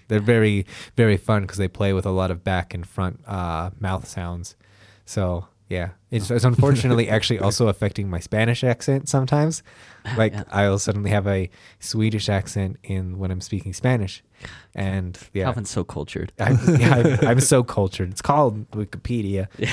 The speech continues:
Speaker 1: but <laughs> Duolingo. Like, that's the, <laughs> the totality of my knowledge.
Speaker 2: Still, it sounds great.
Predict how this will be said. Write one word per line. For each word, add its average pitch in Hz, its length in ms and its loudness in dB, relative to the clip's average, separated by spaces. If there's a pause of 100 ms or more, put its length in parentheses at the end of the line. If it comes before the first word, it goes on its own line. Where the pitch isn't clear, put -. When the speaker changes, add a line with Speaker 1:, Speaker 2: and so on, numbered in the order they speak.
Speaker 1:
but 127 200 2
<laughs> - 680 -2
Duolingo. 104 880 2
Like, 113 140 0
that's - 300 0
the, 110 340 0 (240)
<laughs> - 220 -2
the 123 200 4
totality 117 720 4
of 101 80 2
my 95 160 0
knowledge. 95 640 0
Speaker 2:
Still, - 280 -12
it - 60 -12
sounds 147 240 -12
great. 110 300 -4